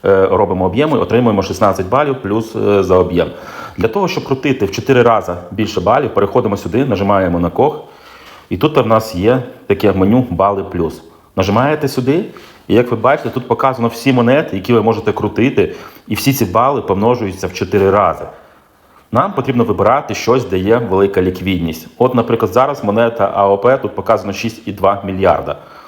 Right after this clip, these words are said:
Тобто цю монету вигідно крутити. Везде, де пише оце сорок, сто мільйонів, їх крутити не треба, бо у вас буде дуже великий спред.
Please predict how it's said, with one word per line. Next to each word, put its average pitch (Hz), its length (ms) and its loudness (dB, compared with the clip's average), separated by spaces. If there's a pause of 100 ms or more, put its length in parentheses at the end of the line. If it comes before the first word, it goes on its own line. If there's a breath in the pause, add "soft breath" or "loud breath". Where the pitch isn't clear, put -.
Тобто 95 160 -4
цю 139 220 0
монету 139 360 0 (100)
вигідно 101 340 0
крутити. 80 460 -6 (420 loud breath)
Везде, 107 320 2
де 135 100 0
пише 127 300 0
оце 113 180 0
сорок, 143 380 4
сто 123 220 2
мільйонів, 117 500 0 (360 loud breath)
їх - 180 0
крутити 123 320 0
не 104 100 4
треба, 127 280 2
бо 92 120 -4
у 92 40 -2
вас 120 300 0
буде 110 160 0
дуже 104 180 -2
великий 104 320 0
спред. 123 500 0